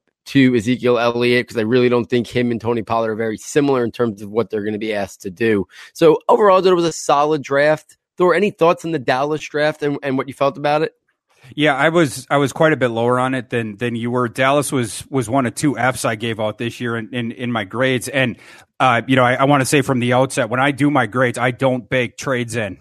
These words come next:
Speaker 2: Yeah, I, I just think it gets too wonky, you know, like, you know,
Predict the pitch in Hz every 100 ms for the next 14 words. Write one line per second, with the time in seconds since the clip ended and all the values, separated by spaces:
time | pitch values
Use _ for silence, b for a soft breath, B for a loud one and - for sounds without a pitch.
0 | - 127 113 127 123 135 135 - 131 123
1 | 135 - - 143 110 120 127 147 151 131
2 | 139 127 117 113 104 127 113 101